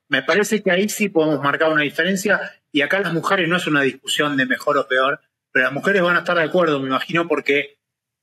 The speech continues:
la mayoría de los casos, y es un tema recurrente cuando nos juntamos a,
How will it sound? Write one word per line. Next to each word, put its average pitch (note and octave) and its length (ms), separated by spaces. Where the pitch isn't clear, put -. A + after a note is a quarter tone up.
la D#3+ 240
mayoría G3+ 480
de F#3+ 60
los E3 160
casos, F#3+ 420
y D#3+ 40
es D3+ 120
un D3 100
tema F3 240
recurrente D3 560
cuando B2 240
nos A#2+ 140
juntamos D3 560
a, A#2 240